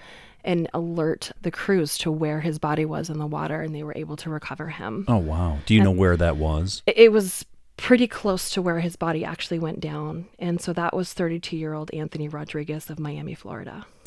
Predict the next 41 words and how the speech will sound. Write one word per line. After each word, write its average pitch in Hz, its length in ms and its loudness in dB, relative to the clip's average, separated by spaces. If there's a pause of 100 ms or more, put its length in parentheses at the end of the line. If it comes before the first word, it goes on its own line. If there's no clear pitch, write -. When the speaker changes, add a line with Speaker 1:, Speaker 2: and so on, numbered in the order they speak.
(100)
Speaker 2:
And 113 360 8
do 120 120 6
we 123 120 8
know 107 180 8
him 101 200 8
as 92 140 4
a 90 60 0
seasonal 101 440 2
worker 95 400 2
in 95 140 2
Skagway? 85 520 0
Speaker 1:
Correct. 180 420 4
He 220 120 0
was 214 160 4
a 208 80 6
seasonal 208 420 4
worker 190 280 -2
in 220 100 0
Skagway. 156 640 -6 (240)
We've 233 200 2
had 370 120 2
a 381 40 4
lot 196 300 4
of 160 100 0
struggles 170 400 -2
in 170 100 0
Skagway 170 360 -2
lately. 165 420 -2
Um, 160 440 -4 (1000)
police 262 220 6
have 262 100 4
been 202 80 4
answering 196 320 4
a 170 40 4
lot 170 200 4
of 175 100 0
calls 165 540 0
for, 156 560 0
uh, 156 400 0
individuals 175 520 2
with 160 220 -2